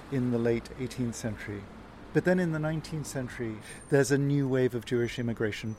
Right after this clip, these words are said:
poor East European Jews fleeing from pogroms and worse. The Jewish population here is twenty thousand in eighteen fifty. It doubles by eighteen eighty and then swells even further with this new wave of refugees. They build small synagogues,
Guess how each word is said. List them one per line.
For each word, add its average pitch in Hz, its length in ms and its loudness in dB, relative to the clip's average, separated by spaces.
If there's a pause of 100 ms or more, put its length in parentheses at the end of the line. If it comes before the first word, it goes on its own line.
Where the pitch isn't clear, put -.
(160)
poor 147 420 6
East 143 300 -2
European 123 580 0
Jews 113 340 -2
fleeing 151 540 0
from 117 280 -2
pogroms 117 600 -2
and 117 160 -4
worse. 110 500 0 (260)
The 131 60 -4
Jewish 151 280 4
population 135 480 0
here 123 180 4
is 120 140 0
twenty 139 320 0
thousand 120 500 2
in 113 160 -2
eighteen 117 300 -2
fifty. 117 360 0
It 120 120 -2
doubles 131 420 2
by 120 140 0
eighteen 120 340 -2
eighty 120 320 0 (400)
and 123 180 2
then 120 140 2
swells 120 640 4
even 120 260 0
further 107 460 2 (100)
with 113 140 0
this - 240 -4
new 120 200 2
wave 110 300 2
of 113 200 -6
refugees. 110 800 -2 (960)
They 139 140 4
build 160 240 6
small 143 240 -2
synagogues, 117 640 -2